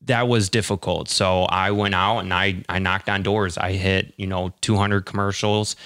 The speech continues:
and I walked away with twenty-five brand new commercial properties that we maintained over the winter. Um, you know, unfortunately, they weren't a bunch of seasonal contracts where I get paid as long, even if it doesn't snow, and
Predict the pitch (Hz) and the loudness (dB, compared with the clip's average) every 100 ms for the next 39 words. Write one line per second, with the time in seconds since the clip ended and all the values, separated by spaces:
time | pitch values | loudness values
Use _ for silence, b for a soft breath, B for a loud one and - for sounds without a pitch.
0 | B B - 92 95 92 95 98 113 98 | B B -2 0 2 2 4 2 2 2
1 | 98 101 - 101 101 - 104 101 98 104 | 4 2 2 0 0 0 0 2 2 2
2 | - 107 104 104 110 120 90 82 - 87 | 0 -2 0 -2 -2 -2 -4 -4 -2 -4
3 | 87 90 87 80 85 - 87 82 82 76 | -4 -4 -4 -4 -6 -4 -4 -4 -8 -10
4 | 78 b b b b - 98 90 90 90 | -12 b b b b 0 4 6 4 2
5 | 101 95 95 - 104 101 101 95 95 101 | 2 2 2 0 0 2 2 2 2 0
6 | 101 - 95 92 92 110 98 101 98 101 | 0 0 -2 -2 0 2 4 2 2 0
7 | 98 - 104 117 - 90 92 80 92 90 | 0 0 0 -2 -4 -2 -2 -2 -2 -4
8 | - 95 98 98 90 90 92 95 92 95 | 0 0 2 0 0 -2 -2 -2 -2 -2
9 | 98 101 107 - 117 123 104 92 | -2 0 -2 0 0 2 0 -2